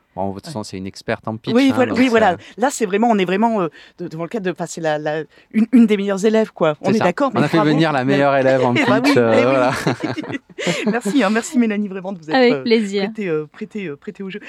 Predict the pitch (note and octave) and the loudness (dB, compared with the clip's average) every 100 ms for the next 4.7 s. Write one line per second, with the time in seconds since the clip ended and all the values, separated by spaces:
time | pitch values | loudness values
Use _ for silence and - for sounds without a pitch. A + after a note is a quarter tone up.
0 | - - A#3 A3 A3 E4+ - C4 F#3+ E3+ | -16 -6 -4 -4 -6 -6 -4 -4 -2 -4
1 | G#3+ - _ - D3 C#3+ E3+ D#3 E3 D#3 | -6 -10 _ -10 -8 -6 -6 -4 -6 -6
2 | B2+ A#2 _ _ _ E3+ C#3+ - D3+ - | -12 -16 _ _ _ -20 -20 -18 -18 -16
3 | G3 D4+ - - C4+ B3 C4 B3 E4 D#4+ | -12 -12 -14 -18 -14 -10 -10 -10 -12 -12
4 | C4 - C4 - D#4+ A4 - | -12 -12 -10 -10 -10 -14 -20